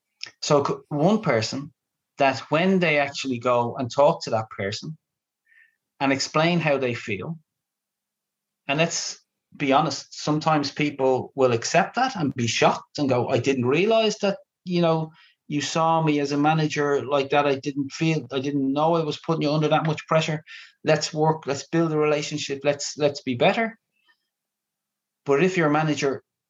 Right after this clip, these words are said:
isn't open to that, well, then you go and you, you, you go over their head, okay, before you ever talk or think about walking away from a job. Because the chances are that you have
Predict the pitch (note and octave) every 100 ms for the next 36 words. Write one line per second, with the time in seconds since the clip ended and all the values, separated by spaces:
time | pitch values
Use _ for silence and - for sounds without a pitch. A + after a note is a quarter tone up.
0 | _ - F3 A#3 G#3 B2+ - - _ _
1 | _ _ _ C#3 C3 C3 A2 A#2 A2 A#2+
2 | - F#3 G3 G3 F3 C#3+ C3 B2+ B2+ -
3 | C#3 B2+ B2 A#2+ - C3 A#2+ A#2+ - B2+
4 | A#2+ B2 A#2+ C#3 G3 C#3+ A2+ G2+ F2 -
5 | G2+ G#2+ - - - - _ _ _ A#2
6 | B2+ C#3 C#3 - - D3+ - F3 F3 E3+
7 | F#3+ A#3+ G#3+ - C#3 A2+ - - _ _
8 | _ _ _ - B2+ - C#3 A#2 A2+ A2+
9 | G#2 - _ _ - A#2+ A2+ A2+ A2 G#2+
10 | A2 G2 G#2 G2+ - G#2 F#2+ A#2+ - _
11 | _ _ _ _ _ _ _ _ _ _
12 | D#3 F3 E3 D#3+ D#3+ F#3+ A3+ A3+ D3 C3
13 | A#2+ A2+ A#2 C#3+ D#3 F3 D#3+ C3